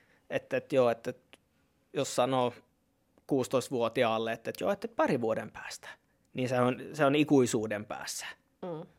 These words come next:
Speaker 1: Mut aikuiselle se ei välttämättä ole, ole ihan niin pitkä aika. Et, et,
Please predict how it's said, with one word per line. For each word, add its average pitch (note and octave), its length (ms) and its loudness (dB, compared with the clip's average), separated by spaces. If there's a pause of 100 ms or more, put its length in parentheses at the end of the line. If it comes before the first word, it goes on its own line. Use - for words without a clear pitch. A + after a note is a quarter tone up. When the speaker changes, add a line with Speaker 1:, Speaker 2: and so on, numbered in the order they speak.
(1000)
Speaker 1:
Mut C#3 280 -6 (400)
aikuiselle C3+ 720 4 (120)
se - 160 -4
ei A#2+ 120 -4
välttämättä B2 540 -2
ole, A#2+ 260 4 (140)
ole A#2 280 -2
ihan A#2 340 -6
niin A#2+ 240 -6
pitkä A2 360 -4
aika. G#2+ 400 -6
Et, - 140 -12
et, - 300 -14